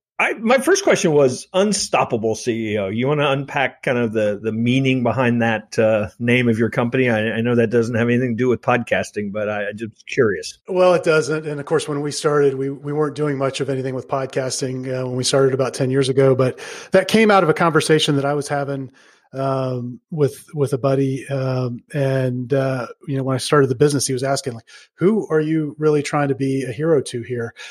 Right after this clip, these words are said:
Speaker 2: And I started describing them. You know, it's the business owner that sort of started with the dream, and then they scratched and clawed and built it to the point where they,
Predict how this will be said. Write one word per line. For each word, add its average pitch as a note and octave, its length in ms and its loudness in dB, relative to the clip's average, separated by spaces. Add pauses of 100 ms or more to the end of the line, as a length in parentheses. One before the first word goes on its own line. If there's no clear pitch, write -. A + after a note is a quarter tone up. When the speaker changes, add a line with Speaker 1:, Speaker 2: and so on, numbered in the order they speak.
(220)
Speaker 2:
And C3 540 2
I B2+ 60 2
started D3 280 2
describing B2+ 500 -2
them. A2+ 120 -10
You B2 80 -6
know, B2 100 -4
it's B2 160 -6
the D3 120 0
business D#3+ 360 2
owner D#3 200 4
that C#3+ 160 0
sort D3+ 180 2
of C#3 100 0 (300)
started E3+ 440 4
with E3+ 180 2
the E3+ 60 -2
dream, E3 680 2
and D3 200 -4
then C#3+ 360 -4 (340)
they C#3 220 -2
scratched E3+ 540 0
and D3 120 -6
clawed E3 460 2
and C#3 180 -2
built D#3+ 240 2
it D3 80 -8
to D3+ 100 -6
the C3+ 80 -6
point E3 340 -2
where C#3+ 180 0
they, C#3 240 0